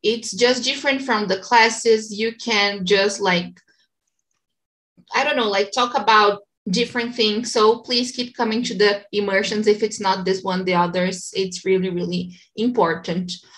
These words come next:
Of course, the classes are too, but here you can put ev-, everything you learned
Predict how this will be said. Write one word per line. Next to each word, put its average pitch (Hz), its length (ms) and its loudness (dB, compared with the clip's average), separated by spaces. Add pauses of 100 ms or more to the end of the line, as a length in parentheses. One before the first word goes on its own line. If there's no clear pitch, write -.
(120)
Of 247 200 -2
course, 277 300 4
the 233 340 0
classes 247 460 0
are 208 260 2
too, 190 320 -4
but 190 240 0
here 254 340 -2 (540)
you 247 120 -4
can 262 260 -2
put 240 180 2 (100)
ev-, 240 320 0
everything 254 480 0
you 240 100 4
learned 220 380 0